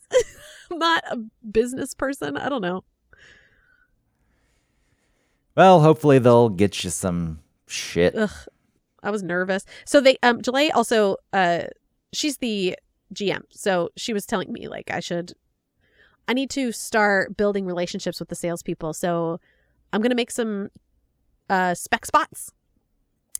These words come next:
Speaker 1: and, and I'm also gonna, like, keep in touch with people in the sales team and just email them.
Speaker 2: Hey,
Speaker 1: Talk
Speaker 2: what's
Speaker 1: to
Speaker 2: up?
Speaker 1: them.
Speaker 2: I'm here.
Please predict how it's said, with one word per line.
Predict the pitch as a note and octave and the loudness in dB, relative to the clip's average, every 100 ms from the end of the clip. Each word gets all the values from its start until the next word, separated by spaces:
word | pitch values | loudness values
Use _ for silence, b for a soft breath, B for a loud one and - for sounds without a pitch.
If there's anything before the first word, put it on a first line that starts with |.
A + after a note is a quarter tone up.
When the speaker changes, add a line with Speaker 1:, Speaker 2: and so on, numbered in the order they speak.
| _ _ | _ _
Speaker 1:
and, | A3 G#3+ G3+ G3 F#3+ F#3 - _ _ _ _ _ _ _ _ _ _ _ _ _ - - - - - - _ - | -4 0 0 0 -2 -4 -6 _ _ _ _ _ _ _ _ _ _ _ _ _ -20 -20 -20 -20 -20 -20 _ -2
and | A3 | 0
I'm | A#3 | 2
also | A3+ A#3+ | 0 -2
gonna, | G#3+ G3 - | -2 -4 -2
like, | F#3+ - _ _ _ _ | -2 -4 _ _ _ _
keep | - D#4 - | -6 -4 -2
in | A#3+ | -4
touch | A3 G3 - | -4 -4 -4
with | F#3+ _ | -6 _
people | - F#3+ F3+ | -10 -6 -4
in | F3 | -4
the | |
sales | E3+ E3 D#3+ | -6 -6 -6
team | - - G#3 _ _ _ | -10 -12 -12 _ _ _
and | F3+ | -8
just | F3 - | -8 -6
email | F#3+ F3 D#3+ | -4 -4 -4
them. | D3 G3 _ _ _ _ _ _ _ _ _ _ _ _ _ _ _ _ _ | -8 -10 _ _ _ _ _ _ _ _ _ _ _ _ _ _ _ _ _
Speaker 2:
Hey, | - D#3+ | -2 2
Speaker 1:
Talk | B2+ | 4
Speaker 2:
what's | G#2 D#3 | 4 4
Speaker 1:
to | |
Speaker 2:
up? | D3 | 4
Speaker 1:
them. | - _ | 2 _
Speaker 2:
I'm | A#2 B2 | -2 2
here. | D3 B2+ A2+ | 2 2 -2